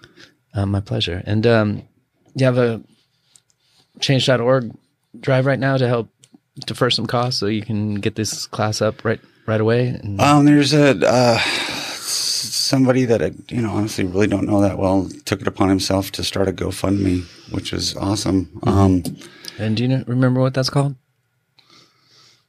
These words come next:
Speaker 2: What the GoFundMe? It's actually linked right on the alchemy industrial arts dot org website, um, and on the Alchemy Arts Facebook page as well.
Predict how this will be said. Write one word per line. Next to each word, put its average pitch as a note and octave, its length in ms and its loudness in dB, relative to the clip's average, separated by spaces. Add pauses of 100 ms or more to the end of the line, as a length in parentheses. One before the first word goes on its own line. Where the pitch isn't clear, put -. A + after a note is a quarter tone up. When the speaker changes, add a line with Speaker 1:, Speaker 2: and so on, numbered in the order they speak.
(280)
Speaker 2:
What G#2 160 0
the G2 60 -2
GoFundMe? A2 480 2
It's - 120 0
actually B2+ 380 2
linked G2 420 2
right G2+ 240 2
on G2+ 200 2
the G2 140 4
alchemy F#2+ 460 0
industrial F2 920 -2 (140)
arts - 680 -2 (120)
dot - 280 -2
org F2 460 2
website, F2 1120 0 (440)
um, F2 760 2
and F2+ 240 0
on F2 200 4
the E2+ 520 2
Alchemy E2 960 0 (460)
Arts - 320 -4
Facebook - 400 -4
page - 240 -2
as E2 120 -8
well. - 300 -4